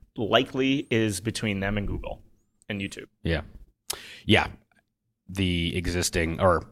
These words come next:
Speaker 2: I think as, yeah, part of the eco, what they would want to institute into their ecosystem, I think you're right. That probably makes the most sense. And I, and I,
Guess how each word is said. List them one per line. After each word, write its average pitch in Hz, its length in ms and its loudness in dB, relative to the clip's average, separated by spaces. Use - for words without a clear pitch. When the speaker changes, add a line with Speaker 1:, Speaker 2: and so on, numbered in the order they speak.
Speaker 2:
I 107 80 6
think 107 160 6
as, 98 220 4
yeah, 95 140 6
part 98 260 6
of 90 60 6
the 87 240 2
eco, 85 380 2
what 95 220 2
they 90 80 2
would 87 100 2
want 85 180 4
to 85 60 -2
institute 85 340 0
into 80 100 -2
their 78 100 -4
ecosystem, 78 540 -4
I 76 60 -4
think 73 180 -10
you're 73 120 -8
right. 76 180 -4
That 73 120 -8
probably 76 180 -4
makes 76 200 -8
the - 80 -14
most 73 140 -8
sense. 73 300 -6
And 104 140 0
I, 104 140 6
and 107 120 2
I, 98 220 4